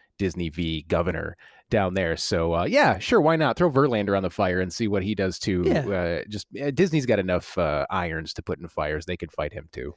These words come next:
Speaker 2: Um, yeah, God, I would honestly watch an, an Apple T V broadcast over an E S P N broadcast 'cause at least Apple's got the fancy
Speaker 1: Abso-
Speaker 2: cameras. <laughs>
Speaker 1: I, I, when I, when I was at my wor-, I had a conference in Ohio a couple weeks back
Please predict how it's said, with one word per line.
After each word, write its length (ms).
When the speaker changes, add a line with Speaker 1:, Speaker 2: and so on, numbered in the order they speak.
Speaker 2:
Um, 480
yeah, 240
God, 320
I 100
would 160
honestly 380
watch 440
an, 360
an 80
Apple 320
T 200
V 140
broadcast 640
over 240
an 160
E 60
S 100
P 160
N 120
broadcast 600
'cause 160
at 60
least 180
Apple's 260
got 160
the 80
fancy 300
Speaker 1:
Abso- 280
Speaker 2:
cameras. 300
<laughs> 200
Speaker 1:
I, 200
I, 120
when 160
I, 100
when 160
I 60
was 120
at 60
my 160
wor-, 240
I 80
had 140
a 40
conference 380
in 60
Ohio 260
a 60
couple 200
weeks 140
back 240